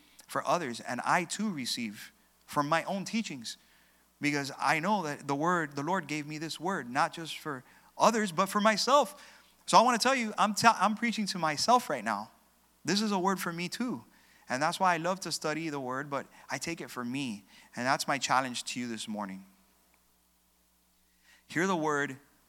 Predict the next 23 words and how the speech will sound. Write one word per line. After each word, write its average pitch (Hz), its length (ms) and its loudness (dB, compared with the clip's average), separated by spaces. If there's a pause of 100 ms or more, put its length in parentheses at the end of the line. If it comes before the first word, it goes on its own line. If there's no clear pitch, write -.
(440)
and 110 100 -6
apply 131 300 2
it 123 100 -6
to 131 100 -8
your 117 200 -6
own 117 180 -6
life 110 200 -4
first. - 520 -10 (800)
Don't 139 160 -4
go 147 160 -2
trying 139 300 0
to, 120 180 -8 (540)
you 123 120 -6
know, 117 260 -4
change 120 280 -4
others 117 320 -4
with 104 200 -6
what 107 200 -6
you're 98 100 -4
hearing 104 280 -4
this 95 200 -10
morning. 92 320 -12
So, - 260 -12